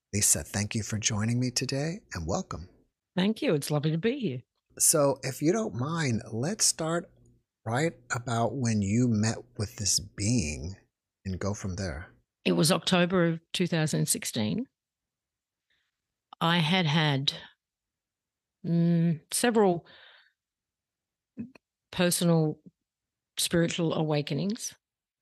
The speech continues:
Speaker 2: up to that point. And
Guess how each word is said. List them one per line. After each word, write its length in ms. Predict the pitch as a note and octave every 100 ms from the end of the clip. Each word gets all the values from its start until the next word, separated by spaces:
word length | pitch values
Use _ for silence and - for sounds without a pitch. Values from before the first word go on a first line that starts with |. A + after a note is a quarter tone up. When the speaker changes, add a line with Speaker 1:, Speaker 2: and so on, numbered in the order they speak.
| -
Speaker 2:
up 140 | G#3+
to 100 | -
that 180 | E3+ -
point. 300 | - F3 F3 _ _ _ _ _ _ _ - _ _ _ _ _ _ _
And 720 | - E3+ E3+ E3+ E3+ F3 F3